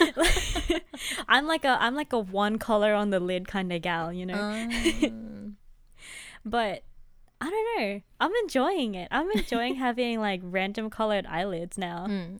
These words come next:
Speaker 2: Oh my gosh, nice.
Speaker 1: And I, I feel like I'm gonna be a lot braver coming out of quarantine when it comes to makeup.
Speaker 2: Nice. I mean, I've been wanting to, like, as much as I wanna buy, like, a new,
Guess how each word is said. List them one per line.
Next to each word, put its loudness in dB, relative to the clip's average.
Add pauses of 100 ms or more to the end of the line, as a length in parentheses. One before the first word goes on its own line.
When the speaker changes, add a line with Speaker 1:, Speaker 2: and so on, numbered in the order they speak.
Speaker 2:
Oh 2 (140)
my -12 (140)
gosh, -16
nice. -6
Speaker 1:
And -2
I, 0 (240)
I 0
feel -4
like -2
I'm -4
gonna -2
be -8 (120)
a 0
lot -2
braver -2
coming -6
out -6
of -10
quarantine -6
when -6
it -10
comes -10
to -12
makeup. -10 (420)
Speaker 2:
Nice. -8 (420)
I -4
mean, -4
I've -6
been -2
wanting 0
to, -8 (240)
like, -2
as -2
much -4
as -6
I -8
wanna 0
buy, -2
like, -8
a -6
new, -10